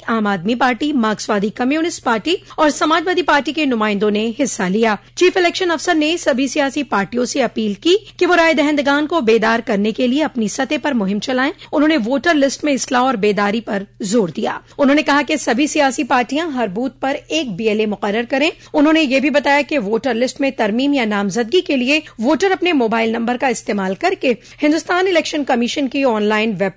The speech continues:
पोर्टल वोटर्स डॉट ई सी आई डॉट जी ओ वी डॉट इन पर लॉग इन कर सकते हैं। इसके अलावा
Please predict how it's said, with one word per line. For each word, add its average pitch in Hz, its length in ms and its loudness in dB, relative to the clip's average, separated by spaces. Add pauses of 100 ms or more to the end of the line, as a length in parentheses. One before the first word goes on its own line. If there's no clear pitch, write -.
पोर्टल 240 380 0 (240)
वोटर्स 302 540 2
डॉट 233 280 0 (100)
ई 302 120 2
सी 302 220 0
आई 277 220 2
डॉट 196 280 0
जी 240 140 -2
ओ 277 120 2
वी 277 260 0
डॉट 202 280 -4 (100)
इन 359 200 0
पर 254 120 0
लॉग 196 220 0
इन 196 160 -2
कर 240 180 -2
सकते 208 360 -6
हैं। 233 200 0 (240)
इसके 330 220 0
अलावा 349 280 4